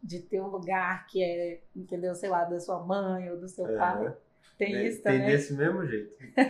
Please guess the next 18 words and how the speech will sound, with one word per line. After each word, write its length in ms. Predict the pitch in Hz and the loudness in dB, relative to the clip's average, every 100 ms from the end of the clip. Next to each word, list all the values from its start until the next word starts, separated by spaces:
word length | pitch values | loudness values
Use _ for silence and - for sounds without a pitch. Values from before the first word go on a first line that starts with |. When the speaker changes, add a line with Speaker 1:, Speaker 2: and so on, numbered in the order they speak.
| 262 | 12
Speaker 2:
E 60 | |
é 40 | 330 | 12
o, 120 | 330 | 12
<laughs> 400 | 302 262 - - | 8 6 2 4
é, 320 | 135 135 - | 10 10 10
é 60 | 131 | 6
o 60 | |
sofá, 720 | 143 196 151 - 147 156 170 151 | 6 0 -4 0 6 10 10 10
é 80 | 139 | 8
o 100 | 143 | 6
lugarzinho 680 | 147 143 143 127 131 156 160 | 4 4 4 2 0 2 4
do 80 | |
meu 200 | 147 143 | 2 0
pai, 300 | 139 135 135 135 123 | 2 4 4 4 4
é 40 | |
a 60 | 131 | 4
mesma 240 | 135 214 | 2 -4
coisa. 340 | 202 113 101 | -4 -4 -4